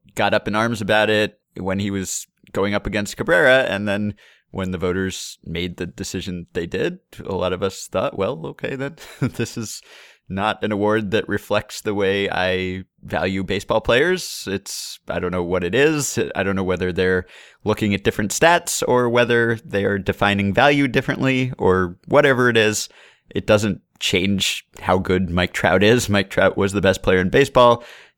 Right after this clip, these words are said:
I don't care if thirty B B W A voters agreed with that or not. And so it's hard to go from that to then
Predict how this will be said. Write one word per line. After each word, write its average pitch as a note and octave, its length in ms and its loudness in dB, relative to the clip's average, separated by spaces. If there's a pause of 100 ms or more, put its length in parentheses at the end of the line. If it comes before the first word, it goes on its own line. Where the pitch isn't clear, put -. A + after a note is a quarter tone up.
(120)
I - 100 -2
don't - 260 -4
care G2+ 240 4
if - 200 -4 (120)
thirty G2 400 2
B F#2+ 140 0
B F#2+ 160 0
W F#2 380 0
A F#2+ 240 4
voters F2+ 720 0 (240)
agreed F#2+ 400 -2
with F#2 140 0
that F2+ 340 2
or F#2 100 2
not. A#2 480 2 (540)
And F#2+ 140 -2
so G#2+ 160 4
it's F2+ 180 -2
hard G#2 280 0
to G2+ 80 0
go F#2 180 2
from E2+ 300 -4
that G2 500 2
to F2 300 -4
then F2 420 0